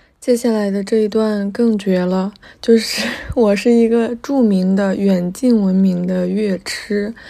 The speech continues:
然后呢，就唱歌也跑调，而且讲话的时候大家也应该能听得出来，就是我不会用这个叫什么胸腹发音，我就是所有的声音都在嗓子里。曾经有一段时间，我有一位同事，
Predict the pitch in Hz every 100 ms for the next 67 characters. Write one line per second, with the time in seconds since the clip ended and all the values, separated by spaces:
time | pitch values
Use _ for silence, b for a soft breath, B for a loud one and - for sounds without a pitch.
0 | B B B B 196 196 233 226 202 208
1 | 196 233 214 202 214 202 - 190 190 202
2 | 180 B B B - 196 196 202 185 175
3 | - - 180 175 233 196 180 202 196 190
4 | 175 196 190 185 - 202 196 - 175 -
5 | 196 185 180 190 233 220 185 - B B
6 | B B 214 220 190 180 - _ 208 190
7 | 185 185 190 185 185 - 247 240 247 -
8 | 214 185 - 196 196 190 196 196 B B
9 | - 196 214 202 214 220 202 202 196 202
10 | 202 190 - 196 190 190 B B B B
11 | - 208 220 226 190 220 214 196 190 196
12 | 196 196 190 180 190 196 - 180 208 190
13 | 214 196